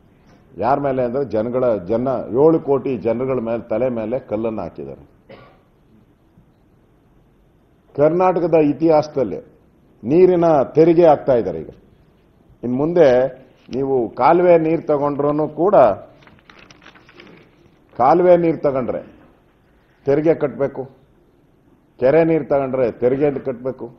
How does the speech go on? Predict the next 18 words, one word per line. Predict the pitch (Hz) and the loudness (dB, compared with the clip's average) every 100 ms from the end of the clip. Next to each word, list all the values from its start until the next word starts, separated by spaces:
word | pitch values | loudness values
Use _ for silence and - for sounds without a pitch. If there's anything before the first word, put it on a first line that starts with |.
| - | -12
ನದಿ | 90 127 160 | -8 0 0
ನೀರು | 151 143 113 | 0 -6 -4
ತಗೊಂಡ್ರೆ | 127 127 120 110 | -4 -2 -4 -4
ತೆರಿಗೆ | - 131 147 | -2 -2 -2
ಕಟ್ಟಬೇಕು, | 139 131 - 120 135 135 _ _ _ - 85 | -4 -8 -8 -10 -12 -18 _ _ _ -10 -2
ಡ್ಯಾಮ್ | 135 165 | 0 0
ನೀರು | 156 147 113 | -2 -4 -6
ತಗೊಂಡ್ರೆ | 123 123 120 117 95 | -6 -4 -2 -2 -4
ತೆರಿಗೆ | - 110 131 | -4 -4 -2
ನೀರು | 135 135 113 | -2 -4 -8
ಕಟ್ಟಬೇಕು. | 120 117 117 131 131 _ _ _ - | -12 -10 -12 -12 -20 _ _ _ -6
ಅದರಲ್ಲಿ | 123 135 127 | -2 0 0
ಒಂದು | 147 175 | 0 0
ಮಿಸ್ಟೇಕ್ | 156 - 190 170 | -4 -2 -2 0
ಆಗಿದ್ರೆ | 160 151 175 | -2 -2 -4
ಸಮುದ್ರ | 156 143 156 156 | -4 -4 -4 -2
ಒಂದು | 143 127 | -2 -4
ಬಿಟ್ಬಿಟ್ಟಿದ್ದಾರೆ. | 117 107 113 104 69 | -8 -10 -12 -12 -14